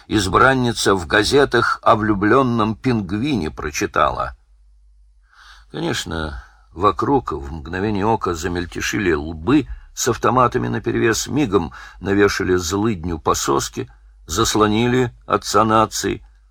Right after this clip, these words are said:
но пару пуль он уже получил. Улавливаешь? Улавливаю. Я, стал быть, задавил своим "Шевроле" единственного любимого котика нервной бабули?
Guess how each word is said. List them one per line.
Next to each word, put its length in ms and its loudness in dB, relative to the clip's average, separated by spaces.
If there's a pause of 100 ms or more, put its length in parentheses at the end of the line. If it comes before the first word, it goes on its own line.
(180)
но 240 2
пару 440 2 (140)
пуль 280 -8 (580)
он 200 -4
уже 200 -6
получил. 640 -12 (920)
Улавливаешь? 640 -2 (840)
Улавливаю. 800 -4 (960)
Я, 520 2
стал 340 -2
быть, 400 -6 (160)
задавил 640 2
своим 680 -2
"Шевроле" 760 2 (520)
единственного 1120 -2 (280)
любимого 680 0
котика 560 -2
нервной 420 -2
бабули? 560 -4